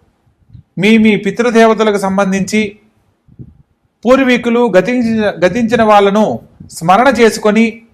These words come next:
మీ భవిష్యత్తుకు సంబంధించిన కార్యక్రమాల గురించి కనుక ఆలోచించినట్లయితే పితృదేవతల ఆశీస్సులతో తప్పకుండా మీరు కోరుకున్న విధంగా శుభాలు పొందడం జరుగుతుంది. అదేవిధంగా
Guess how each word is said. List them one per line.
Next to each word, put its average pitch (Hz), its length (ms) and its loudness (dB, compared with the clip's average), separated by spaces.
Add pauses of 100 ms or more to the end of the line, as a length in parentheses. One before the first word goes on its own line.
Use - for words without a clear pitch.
(400)
మీ 185 160 -2
భవిష్యత్తుకు 247 580 0
సంబంధించిన 208 480 0
కార్యక్రమాల 214 760 0
గురించి 190 240 0
కనుక 185 220 0
ఆలోచించినట్లయితే 175 1300 -2 (520)
పితృదేవతల 208 600 2
ఆశీస్సులతో 190 760 0
తప్పకుండా 180 720 -4 (180)
మీరు 208 220 -4
కోరుకున్న 185 440 -4
విధంగా 165 520 -2
శుభాలు 185 500 -2 (300)
పొందడం 170 340 -2
జరుగుతుంది. 151 560 -4 (840)
అదేవిధంగా 233 840 2